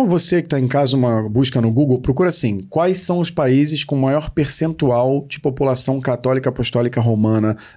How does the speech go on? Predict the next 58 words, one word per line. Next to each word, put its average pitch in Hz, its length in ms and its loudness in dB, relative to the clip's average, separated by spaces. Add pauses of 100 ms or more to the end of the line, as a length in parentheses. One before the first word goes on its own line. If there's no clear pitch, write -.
no 135 160 2
mundo 135 480 2
e 120 100 2
ordena 127 460 0
por 151 160 -10
percentual, 139 640 0
né? 107 160 0
Quem 117 160 -2
tem 117 120 0
mais 135 440 0
pra 143 160 -4
quem 151 120 -6
tem 156 140 0
menos. 110 360 0 (340)
A - 80 -2
lista 127 280 0
é 202 40 2
horrível. 160 480 0 (240)
É 110 80 -2
Suriname, 139 760 2
Guiné-Bissau, 123 1000 0
Colômbia, 131 720 2
Brasil 117 580 0
vai 123 160 0
tá 120 100 -2
lá 120 120 2
também. 123 280 0 (320)
Você 127 220 -2
não 180 160 -2
vai 156 160 0
mandar 170 240 0
teu 160 160 0
filho 165 220 -2
pra 156 140 -2
um 151 40 -2
intercâmbio 156 440 -2
em 170 40 2
nenhum 185 180 0
desses 143 220 0
países, 98 480 -2
tá? 127 240 0 (320)
Mas 208 260 0
lá 220 120 2
na 190 100 0
frente 185 320 -2
aparece 180 340 0
a 190 40 2
Itália, 170 500 0
que 226 140 -2
não 131 100 2
é 131 60 2
um 117 80 -4
país 123 260 0
tão 123 140 0
ruim, 120 160 2
mas 117 220 2
é 123 40 2
o 117 160 -4